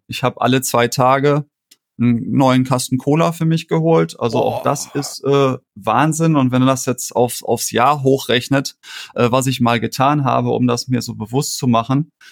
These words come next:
Speaker 1: da hab ich alleine knapp neununddreißig Kilo Zucker, reinen Zucker durch diese Cola für mich, äh, oder für mich zugenommen. Und das ist, äh, ja,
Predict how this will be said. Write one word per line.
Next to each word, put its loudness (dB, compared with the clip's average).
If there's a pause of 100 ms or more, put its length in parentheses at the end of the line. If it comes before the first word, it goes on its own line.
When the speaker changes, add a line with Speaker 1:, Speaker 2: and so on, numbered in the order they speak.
(200)
Speaker 1:
da -2
hab -2
ich -2
alleine 2 (160)
knapp -2 (120)
neununddreißig 2
Kilo 0 (100)
Zucker, -2
reinen 2
Zucker 0 (120)
durch -2
diese -4
Cola 2 (200)
für -4
mich, 0 (200)
äh, 2
oder 2
für -2
mich 0
zugenommen. 2
Und -2
das -2
ist, -6
äh, 0 (440)
ja, -2